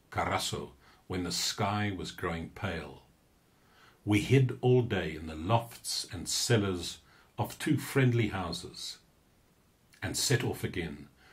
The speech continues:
wind and raven fed at nightfall, striking due west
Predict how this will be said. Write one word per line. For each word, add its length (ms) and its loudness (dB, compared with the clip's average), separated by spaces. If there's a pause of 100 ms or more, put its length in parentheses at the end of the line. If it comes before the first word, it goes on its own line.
(200)
wind 680 6
and 280 -8
raven 340 2
fed 560 -8
at 160 -12
nightfall, 600 -8 (1040)
striking 760 -2
due 240 2
west 460 -2